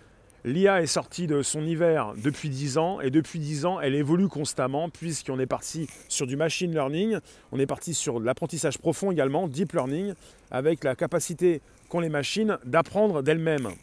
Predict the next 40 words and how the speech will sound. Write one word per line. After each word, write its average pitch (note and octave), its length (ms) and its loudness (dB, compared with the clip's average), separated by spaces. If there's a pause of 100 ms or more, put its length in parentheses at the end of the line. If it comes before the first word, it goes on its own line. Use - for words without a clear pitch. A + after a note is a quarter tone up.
(280)
C'est - 160 -8
absolument E3+ 540 0
intéressant. D#3+ 560 0 (840)
Les A#2+ 100 0
machines G#3 460 -2
apprennent F#3 520 -2
d'elles-mêmes. C#3 520 -2 (840)
Vous - 80 -20
pouvez D#3 180 0
avoir G3 180 4
un D#3+ 60 2
robot, D#3+ 380 6 (480)
il B2 100 0
a C#3 60 4
déjà D3+ 200 4
été D#3+ 160 2
proposé D#3+ 640 2
même C#3+ 200 0
avant C3+ 180 2
deux C#3+ 100 0
mille D3 180 -2
vingt, C#3+ 400 0
à A#2+ 40 2
Vivatech, C#3 540 2
deux C3 100 -2
mille C3 140 -2
dix-neuf, C3+ 540 0 (420)
des C#3+ 100 4
robots E3+ 280 6
qui D3+ 160 -6
peuvent D#3+ 180 8
apprendre D3 480 4
d'eux-mêmes, D3+ 520 2 (340)
des A#2+ 100 0
robots E3 340 8
qui D3 220 -4
peuvent D#3+ 200 2
apprendre D3+ 280 2
un C#3 60 2
langage, D3+ 580 2